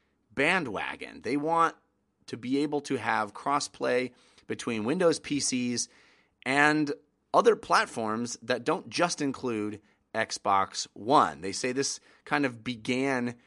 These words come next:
with, uh, discussions on how Minecraft could have cross-play between, uh, P C, Xbox One, Switch, and mobile. And they wanted it in Rocket League as well. Rocket League,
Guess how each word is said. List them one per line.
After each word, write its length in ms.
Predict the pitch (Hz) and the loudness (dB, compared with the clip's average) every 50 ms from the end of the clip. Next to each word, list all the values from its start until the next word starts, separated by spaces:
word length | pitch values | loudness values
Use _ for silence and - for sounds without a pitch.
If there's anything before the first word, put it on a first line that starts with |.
| _ _ _ _ _ | _ _ _ _ _
with, 460 | 107 117 127 127 123 117 - - - - | -4 0 0 0 0 -2 -6 -12 -12 -8
uh, 160 | 110 110 104 | -6 -6 -6
discussions 720 | 110 113 - - - 135 123 - 135 123 117 113 113 104 - | -4 -4 -4 -2 -2 -2 -2 -2 -4 -4 -4 -4 -6 -6 -6
on 220 | - 101 107 107 | -4 -4 -4 -2
how 160 | 101 110 110 | -2 -2 -2
Minecraft 880 | 104 101 104 110 120 139 139 - - 147 120 120 139 165 - - - - | -2 0 2 2 2 0 -2 0 2 2 2 2 2 -2 -6 -10 -10 -6
could 300 | - 131 117 110 101 - _ - | -6 -6 -6 -8 -12 -18 _ -4
have 320 | - 110 117 110 107 113 | 2 2 2 2 2 -2
cross-play 800 | - - - 107 107 104 - - - - 113 107 107 107 113 113 - _ _ _ _ _ _ - | -4 -2 0 0 0 0 -4 -6 -8 -4 -2 -2 -2 -2 -4 -6 -12 _ _ _ _ _ _ -12
between, 760 | 110 104 - - 127 120 117 117 117 113 113 110 110 107 - - | -12 -10 -8 -6 -6 -4 -4 -6 -6 -6 -6 -6 -6 -8 -8 -6
uh, 260 | 101 98 98 95 95 | -6 -4 -4 -4 -4
P 260 | 92 - - - 131 | -6 -10 -12 -10 -6
C, 400 | 113 - - 123 120 120 117 117 - | -6 -4 -4 -4 -4 -4 -4 -4 -6
Xbox 460 | 110 110 - - 110 107 104 - - | -8 -8 -8 -6 -4 -4 -4 -4 -8
One, 280 | 107 107 107 107 107 101 | -6 -6 -6 -6 -4 -6
Switch, 460 | - - - 113 113 110 107 - - - | -6 -6 -4 -2 -2 -2 -2 -2 -6 -8
and 180 | 92 90 90 | -10 -8 -6
mobile. 480 | 90 101 117 143 151 170 180 185 185 - - - - - - _ _ _ _ _ 123 | -2 0 2 2 2 2 2 0 0 -4 -10 -20 -20 -20 -20 _ _ _ _ _ -2
And 760 | 123 127 127 131 131 131 131 131 131 131 131 127 120 - - - | -2 0 2 2 2 2 2 2 2 0 0 -2 -4 -8 -10 -4
they 200 | - 127 131 135 | 0 2 2 2
wanted 340 | 131 131 135 143 143 139 | 2 2 2 2 2 4
it 180 | 143 143 143 143 - _ _ | 4 2 2 0 -6 _ _
in 420 | 139 139 143 147 151 151 151 151 147 | 0 2 2 2 2 2 0 0 2
Rocket 460 | 131 151 170 175 - - 185 - 151 | 4 6 6 6 4 2 -2 0 2
League 260 | 143 143 143 127 131 | 2 2 2 2 0
as 240 | - 135 135 127 127 | 0 0 0 2 2
well. 240 | 143 208 233 147 107 | 2 2 4 4 4
Rocket 320 | 101 95 101 - 127 - 123 | 4 2 2 0 -4 -6 -4
League, 320 | 123 123 123 120 117 113 | -4 -4 -4 -6 -8 -10